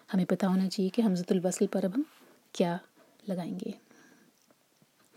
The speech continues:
Next ایگزامپل ہے وَإِذْ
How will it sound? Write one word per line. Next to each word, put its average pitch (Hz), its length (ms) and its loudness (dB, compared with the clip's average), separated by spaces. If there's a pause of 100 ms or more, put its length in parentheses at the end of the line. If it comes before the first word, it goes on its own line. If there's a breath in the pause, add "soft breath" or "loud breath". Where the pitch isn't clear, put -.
(680 loud breath)
Next 214 240 6
ایگزامپل 208 400 6 (120)
ہے 285 60 8 (640 loud breath)
وَإِذْ 208 840 6